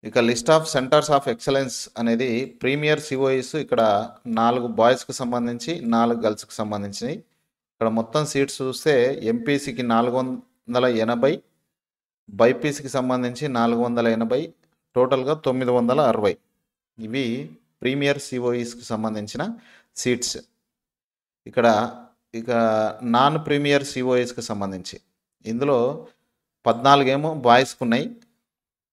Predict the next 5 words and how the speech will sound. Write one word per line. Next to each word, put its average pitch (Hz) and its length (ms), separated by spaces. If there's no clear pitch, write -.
పద్దెనిమిదేమో 127 640
గర్ల్స్‌కు 113 360
ఉన్నాయి 85 200
నాన్ 113 260
ప్రీమియర్లో. 95 460